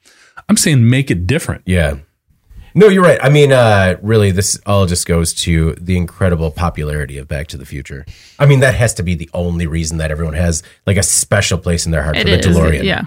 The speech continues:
Speaker 2: Right?
Speaker 1: I don't know. I think there are some people who just really dig this vehicle because it was very, very different. And now if you drive one, <laughs>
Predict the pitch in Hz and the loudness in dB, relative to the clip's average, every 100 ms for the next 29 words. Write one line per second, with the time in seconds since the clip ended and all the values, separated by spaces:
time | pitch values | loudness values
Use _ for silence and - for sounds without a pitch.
0 | - _ _ - 90 233 262 127 123 226 | -12 _ _ -2 0 0 0 0 0 0
1 | 190 180 110 123 139 131 127 147 120 120 | 0 0 0 0 0 0 0 2 4 2
2 | 104 120 - - 95 120 90 101 113 107 | 2 -2 -4 -2 0 0 0 0 0 0
3 | 110 92 131 104 80 101 - 113 101 127 | 0 0 -2 -2 -4 -2 -2 -2 0 2
4 | 104 131 117 95 98 104 104 98 95 90 | 2 0 0 -2 0 0 0 0 0 0
5 | 92 92 80 - 127 120 143 143 120 104 | -2 -2 -6 -4 -2 0 0 0 0 0
6 | 120 151 160 - _ _ _ - | 2 2 2 -2 _ _ _ -8